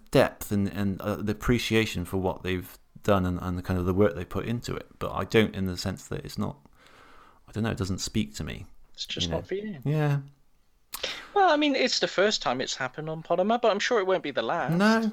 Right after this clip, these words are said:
Speaker 1: no, it does happen to me sometimes. You know, I'll, I'll pick up a game and I'm just, I'm just like, "I'm not feeling this game." You know, it's just,
Speaker 2: Yeah.
Speaker 1: it's one of those things, really. As a gamer, I think everyone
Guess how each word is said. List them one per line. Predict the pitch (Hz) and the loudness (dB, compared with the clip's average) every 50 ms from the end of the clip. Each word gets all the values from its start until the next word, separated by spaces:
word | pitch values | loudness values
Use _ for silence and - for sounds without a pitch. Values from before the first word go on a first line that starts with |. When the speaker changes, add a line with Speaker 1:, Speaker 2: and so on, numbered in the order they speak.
| - - - | -4 -8 -6
Speaker 1:
no, | 151 165 175 175 170 170 165 | -4 -2 0 0 0 2 0
it | 165 165 | 0 2
does | - 190 185 - | 2 2 2 4
happen | 185 180 - 175 156 | 2 2 2 2 0
to | 147 - | 0 0
me | 151 147 | 0 0
sometimes. | 143 - 156 147 - - 147 147 147 139 - | 0 0 -2 -2 0 0 0 0 0 -2 -2
You | 151 | -2
know, | 147 143 139 | 0 0 2
I'll, | 139 139 139 139 | 2 2 2 0
I'll | 135 135 135 | 0 0 -2
pick | 139 - 147 139 139 - | -2 -4 -8 -6 -6 -6
up | 127 135 | -8 -8
a | 135 - | -6 -2
game | - 123 120 117 117 | 0 2 2 2 2
and | 117 | 2
I'm | 113 107 | 0 0
just, | 113 113 - - - - - - | -2 -4 -8 -8 -12 -18 -14 -12
I'm | 107 107 | -10 -10
just | 107 113 | -8 -8
like, | 110 104 - - | -8 -8 -6 -4
"I'm | 95 95 | -4 -4
not | 92 87 - - _ - | -4 -4 -6 -10 _ -6
feeling | - 107 120 120 101 | -2 0 2 2 2
this | 90 85 82 - | 0 -2 -4 -4
game." | - 85 82 82 82 85 | -2 -2 -2 -2 -4 -4
You | 95 | -4
know, | 92 90 | -4 -4
it's | 87 92 - - | -4 -4 -6 -8
just, | - - - 226 | -10 -10 -10 -10
Speaker 2:
Yeah. | 254 269 247 | -10 -12 -12
Speaker 1:
it's | - - - | -10 -6 -4
one | 107 92 | -2 -2
of | 87 | 0
those | 92 90 90 - | 0 -2 -2 -2
things, | - 123 120 117 104 - 92 | -4 -4 -4 -4 -4 -4 -4
really. | 92 98 107 107 | -4 -2 -2 -2
As | 104 92 - | -4 -6 -8
a | 117 | -8
gamer, | - 101 95 92 92 92 90 90 | -6 -4 -4 -2 -2 -2 -2 -4
I | 90 90 | -4 -4
think | 101 101 - | -6 -6 -6
everyone | 90 90 101 101 95 92 87 87 | -6 -4 -4 -4 -4 -4 -4 -6